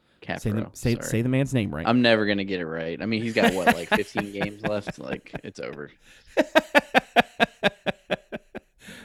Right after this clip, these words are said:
Speaker 2: Uh, that horse is out of the barn. Um,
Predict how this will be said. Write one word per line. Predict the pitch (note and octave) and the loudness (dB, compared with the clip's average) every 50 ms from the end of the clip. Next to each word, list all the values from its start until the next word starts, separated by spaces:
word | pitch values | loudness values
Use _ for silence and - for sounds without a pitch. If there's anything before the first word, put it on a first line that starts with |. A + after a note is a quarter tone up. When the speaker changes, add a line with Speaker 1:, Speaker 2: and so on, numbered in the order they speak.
| - _ - | -16 _ -2
Speaker 2:
Uh, | - C#3+ D3 C#3+ C#3 C3 B2 A#2 A2+ A2+ G#2+ - _ - - - _ _ _ | 2 4 4 6 6 6 6 4 4 2 0 -4 _ -18 -20 -20 _ _ _
that | - C3 C#3 | 4 6 8
horse | B2+ D3 C#3 A#2+ - | 10 10 10 10 8
is | B2 B2+ | 6 6
out | B2 | 6
of | A#2 G#2 | 6 4
the | G2+ | 4
barn. | A2 A2 G#2 G2 F#2+ F#2 - - _ _ _ _ _ _ _ _ _ _ _ _ _ | 4 4 4 2 0 -2 -4 -8 _ _ _ _ _ _ _ _ _ _ _ _ _
Um, | C#3 C3+ C3 B2+ A#2+ A2 G#2 | -12 -10 -10 -10 -10 -12 -14